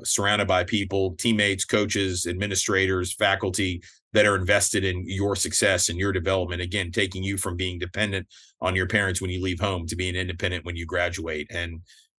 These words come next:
and so I, you know, I, I, I just think people really need to sit back and, and do research and really invest the time to find the right fit so it is the best experience. 'Cause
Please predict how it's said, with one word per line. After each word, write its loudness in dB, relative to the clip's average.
and -4
so 4
I, 2
you -6
know, -2
I, 0
I, 2
I -6
just 2
think 2
people 2
really 2
need -2
to 0
sit 0
back 4
and, -4
and -4
do -2
research 0
and -6
really 0
invest 2
the -4
time 0
to -2
find 0
the -2
right -2
fit 0
so 0
it 0
is -4
the -8
best -2
experience. -4
'Cause -2